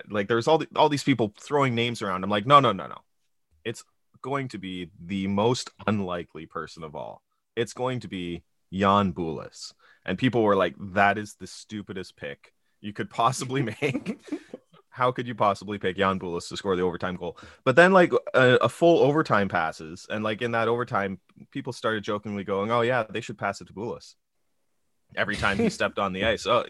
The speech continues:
Speaker 1: yeah, he's gonna score. They should pass it to Bulis, right, Wagner?" And I was like, "Yeah, they should." And then the second overtime came around, and no one was still scoring, and people started going, "You know what? They should pass it to Bulis." They, I mean,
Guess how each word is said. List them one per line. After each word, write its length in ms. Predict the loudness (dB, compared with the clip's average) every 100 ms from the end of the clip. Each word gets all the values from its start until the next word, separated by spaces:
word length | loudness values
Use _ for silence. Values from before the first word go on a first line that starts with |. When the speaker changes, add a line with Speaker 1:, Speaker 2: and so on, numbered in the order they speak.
| -6
Speaker 1:
yeah, 260 | 0 0 0
he's 180 | -6 -6
gonna 160 | -6
score. 420 | -8 -6 -6 -6 -10
They 80 | -16
should 160 | -14 -2
pass 240 | -2 -2
it 40 | -8
to 80 |
Bulis, 400 | -10 -6 -4 -6
right, 180 | -4 -4
Wagner?" 360 | -2 -4 -4 -12 _ -20 -20 -20 _ _ _ _ -18
And 80 |
I 40 | -12
was 80 | -10
like, 120 | -4
"Yeah, 200 | 2 2
they 80 | 0
should." 340 | -4 -4 -4 -10 _ _ _ _ _ -10
And 100 | -6
then 80 | -6
the 60 |
second 280 | 0 -2 0
overtime 360 | -2 0 -2 -2
came 240 | -4 -4
around, 220 | -2 -4
and 100 | -2 4
no 120 | 6
one 180 | 4 0
was 100 | -6
still 220 | -8 -8
scoring, 400 | -6 -4 -4 -6
and 80 | -12
people 200 | -14 -12
started 280 | -8 -8 -8
going, 360 | -10 -12 -16 _ -16
"You 60 |
know 120 | -10
what? 300 | -6 -4 -4
They 140 | -6 -10
should 540 | -12 -12 -6 -4 -4
pass 320 | -6 -10 -8 -12
it 100 | -18
to 80 |
Bulis." 420 | -16 -14 -14 -16 -10
They, 160 | -10 -10 -8
I 80 | -6
mean, 340 | -6 -6 -8